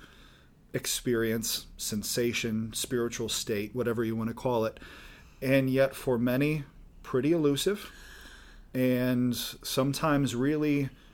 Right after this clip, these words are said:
frustrating to try to feel. We live either pretty far from it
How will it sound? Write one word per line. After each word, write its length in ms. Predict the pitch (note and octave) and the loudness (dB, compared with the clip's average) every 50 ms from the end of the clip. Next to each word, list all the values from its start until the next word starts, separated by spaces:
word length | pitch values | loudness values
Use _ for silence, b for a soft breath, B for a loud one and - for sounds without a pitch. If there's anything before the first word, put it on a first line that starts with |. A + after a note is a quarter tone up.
| b b | b b
frustrating 1000 | b - - - - - C3 B2+ C3 B2+ - - - C#3+ C#3 D3 C#3+ D#3+ F3+ F#3 - - - - - | b -18 -16 -12 -6 0 0 0 2 0 0 4 6 6 6 6 6 2 -2 -4 -8 -10 -18 -14 -6
to 100 | - C3 | -4 -2
try 260 | B2 - - B2 A#2+ A#2 | -2 0 0 0 0 0
to 100 | A#2 A2 | -2 -2
feel. 500 | - - B2+ B2 C3 C3+ D3+ F3 E3+ - b b b b b b b b b b b b | -4 -2 0 2 4 4 4 2 0 -6 b b b b b b b b b b b b
We 160 | B2 B2 B2 | -2 0 2
live 400 | B2 B2 B2 B2 B2 A2+ - - - | 4 4 4 4 4 2 -2 -6 0
either 280 | C3 B2+ B2+ A#2 B2 A2 | 2 2 4 4 2 2
pretty 260 | - - C#3 B2 A2 | 4 4 4 4 4
far 360 | - - - A#2 A#2+ C3 C3+ C3 | 0 -2 -2 0 2 2 2 2
from 260 | - D3+ C#3+ C#3+ D3+ | 2 2 2 2 0
it 140 | E3 - | -2 -6